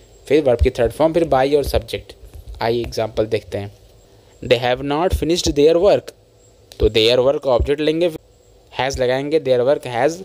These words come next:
फिर not, no, has not been finished by they का them। दूसरा, we have not taught you, तो you have not been taught by us। इस तरह से rules के according, ठीक है, बस हमको हमें not लगाना यहाँ पे पड़ जाता है।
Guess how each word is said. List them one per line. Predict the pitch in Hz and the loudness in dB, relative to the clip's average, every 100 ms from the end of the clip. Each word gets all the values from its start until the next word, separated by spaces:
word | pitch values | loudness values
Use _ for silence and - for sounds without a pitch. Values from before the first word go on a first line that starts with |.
| - | -18
फिर | - 127 120 | -6 -4 -2
not, | 120 117 | -2 -4
no, | 117 120 - 123 | -8 -14 -10 -6
has | 127 131 | -6 -4
not | 131 147 | -6 -6
been | 131 156 196 _ - | -4 -4 -6 _ -4
finished | 123 107 - 117 - - | -4 -4 -6 -4 -6 -10
by | 120 104 123 214 - - - 117 | -4 0 2 0 -2 -12 -16 -2
they | 113 110 | 0 2
का | 143 196 | 2 -2
them। | 190 120 110 101 98 - - - - | -6 -2 0 -2 -8 -16 -20 -20 -8
दूसरा, | 131 120 107 95 _ - | -4 0 -2 -4 _ -6
we | 123 | 0
have | 127 120 | 0 0
not | 127 139 143 - 127 | -2 -4 -4 -6 0
taught | 117 113 | 0 -2
you, | 107 101 - _ - | -10 -12 -14 _ -16
तो | |
you | 107 120 127 | -14 -4 0
have | 127 127 127 | 2 0 0
not | 131 139 | -4 -2
been | 131 135 127 | -2 -2 -2
taught | 127 151 127 | -4 -2 0
by | 160 254 - 113 | 2 0 -6 -10
us। | - - - - _ _ _ _ _ - | -10 -12 -14 -14 _ _ _ _ _ 0
इस | 139 - | 0 -2
तरह | 104 | -10
से | 95 - - - - - | -12 -14 -18 -20 -14 0
rules | 143 135 | 2 4
के | - 107 | 2 0
according, | 110 104 104 110 | 0 -2 -4 -6
ठीक | 196 | -2
है, | 208 | 0
बस | 135 160 - | 0 0 -2
हमको | 135 143 | -4 -2
हमें | 135 143 147 | -2 -2 -2
not | 135 123 120 | 0 0 0
लगाना | 107 107 127 | -2 -4 -10
यहाँ | 143 113 | -10 -6
पे | 92 | -4
पड़ | 107 | -4
जाता | 101 95 - | -6 -10 -12
है। | 95 | -14